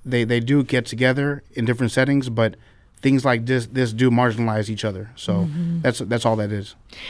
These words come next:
Speaker 2: I thought it was interesting that Facebook whistleblower Frances Haugen, she was a data scientist who worked for the company. She told a Senate subcommittee recently that Facebook bears some blame for the growing conflict in Ethiopia, and she accused its algorithms of literally fanning ethnic violence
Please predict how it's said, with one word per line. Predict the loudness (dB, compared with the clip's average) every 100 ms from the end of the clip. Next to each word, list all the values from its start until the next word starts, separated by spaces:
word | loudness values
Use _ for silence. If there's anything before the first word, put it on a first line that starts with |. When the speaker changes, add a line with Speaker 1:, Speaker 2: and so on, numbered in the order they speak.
| -16 -12
Speaker 2:
I |
thought | 0 2
it |
was | 2 0
interesting | -2 -2 -4 -4 -4 -2
that | -4
Facebook | -2 -4 -4 -6
whistleblower | -2 -2 0 0 0 0 0
Frances | -2 -2 -2 -4 -6
Haugen, | -2 -2 0 -4 -6
she | -8 -8
was | -8 -6
a | -2
data | 0 2 2
scientist | 0 -2 -4 -6 -4
who | -4
worked | -4 -4
for | -8
the | -6
company. | -6 -8 -8 -8 -12 -16 -12
She | -4 0 2
told | 2 2
a | 2
Senate | 0 -2 -2 -2
subcommittee | 0 0 -2 -4 -2 -2
recently | -4 -4 -4 -4 -4
that | -4
Facebook | -2 -2 0 -2 0
bears | -2 0 -2 -4
some | -6 -4
blame | -2 -2 0 -2 -4
for | -4
the | -2
growing | -2 -2 -2
conflict | -4 -4 -2 -4 -4 -4
in | -6
Ethiopia, | -4 -2 -2 -2 -4 -2 -4 -8 -18 -8 -4
and | -2
she | -2
accused | -2 -2 -6 -4
its | -8 -4
algorithms | 0 0 0 -2 -4 -6
of | -6 -4
literally | 0 2 2 0 -4
fanning | -8 -6 -4 -2 -4 -4
ethnic | -4 -4 -10 -6
violence | -4 -2 -2 -4 -4 -8